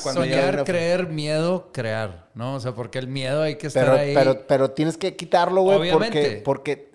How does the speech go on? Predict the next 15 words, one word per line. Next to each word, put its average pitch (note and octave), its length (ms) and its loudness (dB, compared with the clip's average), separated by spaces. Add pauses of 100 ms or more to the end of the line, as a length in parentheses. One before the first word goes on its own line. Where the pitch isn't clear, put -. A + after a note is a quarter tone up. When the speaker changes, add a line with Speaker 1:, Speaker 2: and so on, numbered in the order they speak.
(120)
Speaker 3:
tiene E3 200 -2
que E3+ 100 -8
ser F3 100 -10
una F#3 160 -4
rueda F3 280 0
constante, E3+ 500 -8
¿no? A2+ 80 -10
Speaker 2:
Pero E3+ 400 -4
es A#2+ 160 -8
que G3+ 140 -6
no F3 240 -6
creo F#3+ 200 -4
que G3+ 100 -6
lo G3 160 -6
quites. - 680 -14